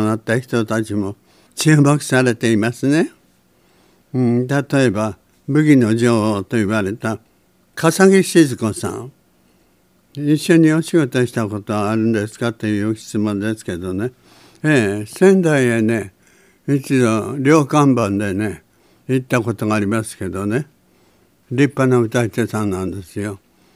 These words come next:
淡谷のり子さんはね、とにかくブルースの女王と言ってね、とても綺麗な魅惑的な声で、それでおしゃれでね、で、胸の開いたドレスを着てね、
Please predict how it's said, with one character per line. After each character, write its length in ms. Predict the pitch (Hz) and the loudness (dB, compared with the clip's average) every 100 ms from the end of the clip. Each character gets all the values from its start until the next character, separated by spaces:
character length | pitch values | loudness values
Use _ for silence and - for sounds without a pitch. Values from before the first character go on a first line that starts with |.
| _ _ 120 | _ _ 2
淡 220 | 147 147 | 4 6
谷 40 | 160 | 6
の 140 | 165 | 4
り 80 | 147 | 2
子 160 | 120 104 | -2 -4
さ 140 | 113 | -4
ん 80 | 95 | -6
は 140 | 95 | -4
ね、 380 | 101 113 98 120 - _ _ _ _ | -2 -2 -2 -10 -18 _ _ _ _
と 140 | 139 | 0
に 160 | 120 113 | 2 2
か 100 | 98 | -2
く 520 | - 101 95 90 110 _ _ _ _ _ | -8 -6 -6 -10 -14 _ _ _ _ _
ブ 140 | 120 135 | 0 4
ル 100 | 139 | 4
ー 40 | |
ス 180 | - 117 | 2 -2
の 180 | 104 98 | -2 -2
女 360 | 117 110 104 | -2 -2 -2
王 60 | 104 | -4
と 120 | 82 | -6
言 80 | 95 | -8
っ 40 | 85 | -8
て 180 | 110 | -6
ね、 260 | 98 120 127 _ _ _ _ _ | -2 -2 -4 _ _ _ _ _
と 160 | - 117 | -6 -4
て 100 | 127 | 0
も 160 | 113 107 | 0 0
綺 160 | 127 | 0
麗 200 | 117 110 | 0 0
な 120 | 107 | 0
魅 180 | 107 110 | 0 0
惑 200 | 117 104 - | 0 -4 -8
的 300 | 107 90 98 | -10 -8 -8
な 100 | 98 | -8
声 260 | 117 98 92 | -6 -6 -6
で、 220 | 95 104 _ _ _ _ _ | -8 -12 _ _ _ _ _
そ 60 | 127 | 0
れ 100 | 123 | 0
で 200 | 110 101 | 0 -2
お 140 | 110 | -2
し 100 | 113 135 | -2 -2
ゃ 100 | 123 | 0
れ 120 | 107 | -2
で 180 | 101 98 | -4 -4
ね、 280 | 107 98 92 _ _ _ _ | -4 -6 -12 _ _ _ _
で、 220 | 120 107 | -6 -2
胸 340 | 104 117 117 110 | 0 0 0 0
の 60 | |
開 240 | 104 113 104 | -2 -2 -4
い 40 | |
た 180 | 98 101 | -6 -6
ド 180 | 107 107 | -4 -4
レ 120 | 95 | -6
ス 140 | - | -8
を 140 | 95 104 | -8 -8
着 100 | - | -12
て 160 | 95 | -10
ね、 240 | 90 110 | -8 -8